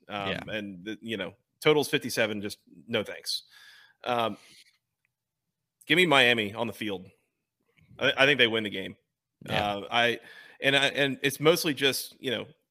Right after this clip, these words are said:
Speaker 1: I'll say this, S P Plus here favors North Carolina by two.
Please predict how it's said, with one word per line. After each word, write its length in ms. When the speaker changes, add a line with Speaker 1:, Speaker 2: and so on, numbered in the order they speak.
Speaker 1:
I'll 80
say 160
this, 180
S 160
P 140
Plus 540
here 320
favors 720
North 240
Carolina 340
by 140
two. 540